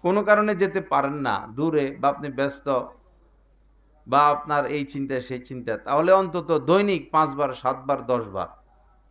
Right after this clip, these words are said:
যখনই মনে পড়ে মায়ের কথা, বাবার কথা, আল্লাহর হস্তে মনে মনে হোক, আওয়াজ দিয়ে হোক, আল্লাহকে বলবেন, "আল্লাহ, আমি পাপী মানুষ, আমার মাকে তুমি মাফ করে দাও, বাবাকে তুমি মাফ করে দাও।"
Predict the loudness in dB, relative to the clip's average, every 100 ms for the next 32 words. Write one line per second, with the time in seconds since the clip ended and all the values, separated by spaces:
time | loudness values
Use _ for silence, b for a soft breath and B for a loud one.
0 | _ _ _ _ 2 2 2 0 2 2
1 | 2 2 4 4 2 0 0 -2 -2 -2
2 | 0 0 -2 -6 -12 -10 -12 _ _ _
3 | _ _ _ -2 0 2 2 2 -2 -6
4 | -6 -6 _ _ _ -2 0 0 0 0
5 | 0 2 0 -4 -20 _ _ -2 2 0
6 | -2 -4 -2 0 -2 -4 -14 -20 _ -4
7 | 0 2 0 -2 -2 -2 -4 -2 0 4
8 | 6 4 0 -2 0 -2 -2 -4 -2 -2
9 | -4 -6 -12 -20 _ _ _ -6 -2 -2
10 | 0 -2 -2 -8 -6 -4 -2 -2 -4 -4
11 | -2 0 0 0 0 -2 -6 -12 -10 -6
12 | -8 -8 -12 -12 -12 -14